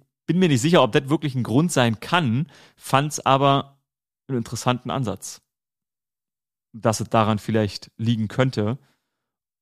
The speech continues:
denn weniger Verletzungen und weniger Notwendigkeit, den Ball früh abzugeben, erzeugt, dass sie den Ball zu lange halten. Weiß ich nicht, ob Jakob da zustimmt, fragen wir ihn nächste Woche nach. Soweit, so gut,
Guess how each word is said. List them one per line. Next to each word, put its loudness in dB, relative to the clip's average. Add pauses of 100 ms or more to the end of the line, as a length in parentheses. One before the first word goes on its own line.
(200)
denn -4
weniger 2
Verletzungen 0
und -2
weniger 4
Notwendigkeit, 0
den -6
Ball -4
früh -10
abzugeben, -8 (100)
erzeugt, -6
dass -6
sie -6
den -4
Ball -2
zu -6
lange 2
halten. -10 (380)
Weiß -12
ich -8
nicht, -14
ob -6
Jakob -2
da -6
zustimmt, -8
fragen 0
wir 0
ihn 0
nächste -2
Woche -4
nach. -12 (2000)
Soweit, -4
so 0
gut, 2